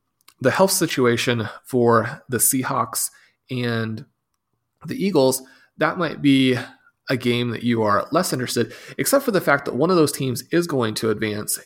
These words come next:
And so you're probably going to pick your kicker or your defense off of one of those teams simply to get the points from having that second weekend score. So that's something else that you would look at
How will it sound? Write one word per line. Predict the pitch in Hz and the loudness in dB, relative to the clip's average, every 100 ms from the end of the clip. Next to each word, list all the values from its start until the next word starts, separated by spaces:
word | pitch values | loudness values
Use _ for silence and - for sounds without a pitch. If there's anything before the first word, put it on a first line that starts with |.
| - | -8
And | 120 107 | -6 -2
so | - 117 107 - - - | 4 4 4 -2 -20 -8
you're | 135 | -4
probably | 135 151 156 156 | 0 -2 0 0
going | 151 143 | 0 -2
to | 120 | -2
pick | - 123 - 110 | 0 -2 -2 -8
your | 107 | -6
kicker | 139 131 - | -6 -4 -4
or | 113 | -2
your | 104 | -4
defense | 110 127 123 113 - | -4 -4 -4 -2 -2
off | 113 113 | -2 -2
of | 110 | -4
one | 117 | -4
of | 113 | -2
those | 110 - | -2 -2
teams | - 120 110 - - | -2 -2 -2 -4 -6
simply | - 135 127 110 | -4 -2 -2 -2
to | 107 | -4
get | - 127 127 - - | 0 0 0 -10 -8
the | - | -6
points | 117 120 117 - | -4 -2 -4 -4
from | - 101 | -8 -6
having | - 107 107 107 | -4 -4 -4 -6
that | 92 - | -6 -4
second | - 98 101 - | -4 -4 -8 -8
weekend | 104 - 98 98 78 - | -8 -6 -6 -8 -12 -8
score. | - - 120 98 | -4 -2 0 0
So | - | 0
that's | 135 135 | 0 0
something | 160 147 135 | -2 -2 0
else | 127 120 - _ | 0 -2 -8 _
that | 98 | -10
you | 104 | -6
would | 107 | -4
look | 107 - | -6 -6
at | 107 | -6